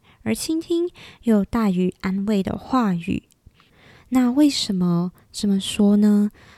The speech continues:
这其实是因为我们往往有一个迷思，就是心情不好的时候找人诉诉苦，把自己心中不开心的事情说出来，那就会好。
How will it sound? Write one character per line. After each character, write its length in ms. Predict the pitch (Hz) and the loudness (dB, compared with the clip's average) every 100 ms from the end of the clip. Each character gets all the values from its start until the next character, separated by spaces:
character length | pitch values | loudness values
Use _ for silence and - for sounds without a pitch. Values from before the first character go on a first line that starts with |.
| _ | _
这 160 | - 349 | -2 -2
其 180 | - 202 | 0 0
实 140 | 208 | 2
是 180 | 208 254 | 0 0
因 200 | 240 247 | 0 2
为 120 | 247 | 2
我 60 | 196 | 4
们 160 | 190 | 2
往 160 | 190 202 | 2 2
往 180 | 208 226 | 2 2
有 100 | 190 | 0
一 60 | 170 | 2
个 80 | |
迷 260 | 175 165 165 | 0 2 0
思， 500 | - - 233 247 254 - - - - | -4 -4 0 2 2 0 -14 -18 -2
就 180 | 220 | 0
是 480 | 208 - 208 190 185 | 0 2 4 4 0
心 240 | - - 233 | -4 -4 -2
情 180 | - | -2
不 140 | 185 208 | -2 -4
好 220 | 208 190 | -4 -6
的 100 | 196 | -4
时 220 | 196 196 | -2 -4
候 400 | 202 226 214 202 - - - | -2 0 0 -2 -6 -20 -12
找 140 | 185 | -6
人 180 | 175 170 | -4 -4
诉 200 | 180 214 | -4 -6
诉 180 | 202 202 | -4 -4
苦， 420 | - 196 - - - _ | -4 -4 -2 -4 -8 _
把 360 | 185 165 160 156 - | 0 0 -2 -6 -10
自 180 | - 190 | -8 -6
己 160 | 190 190 | -4 -6
心 240 | - 190 | -2 -2
中 160 | 185 180 | 0 -2
不 120 | 202 | -2
开 200 | 196 180 | 0 0
心 200 | - 190 | 0 -2
的 80 | 175 | -2
事 120 | 202 | -4
情 220 | 185 185 | -2 -4
说 260 | - 196 190 | -4 -4 -4
出 220 | - 202 | -4 -4
来， 260 | 190 170 180 | -4 -4 -4
那 100 | 196 | -4
就 140 | 190 | -2
会 140 | 190 180 | -2 -2
好。 320 | 175 185 | -6 -14